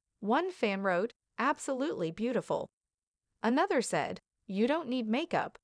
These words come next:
while a second said, "You look beautiful, Kayla." Since having birth,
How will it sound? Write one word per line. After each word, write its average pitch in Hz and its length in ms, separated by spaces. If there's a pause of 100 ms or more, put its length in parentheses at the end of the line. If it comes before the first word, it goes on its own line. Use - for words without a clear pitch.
(140)
while 175 300
a 170 60
second 165 420
said, 170 340 (260)
"You 226 240
look 311 280
beautiful, 226 640 (100)
Kayla." 165 480 (720)
Since 214 300
having 208 360
birth, 294 480